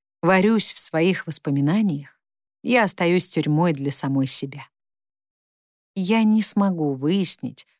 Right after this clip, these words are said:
что случилось с Кристиной. Только выставлю себя дурой, да ещё и с глазами на мокром месте. Я почувствовала, что готова расплакаться.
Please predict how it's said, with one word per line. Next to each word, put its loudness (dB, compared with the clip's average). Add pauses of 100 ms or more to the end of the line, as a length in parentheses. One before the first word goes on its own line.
(100)
что 0
случилось -2
с 0
Кристиной. -8 (800)
Только -2
выставлю 0
себя 0
дурой, -8 (400)
да 4
ещё 2
и 4
с 0
глазами 2
на -2
мокром -2
месте. -2 (760)
Я -2
почувствовала, -4
что -2
готова -4
расплакаться. -6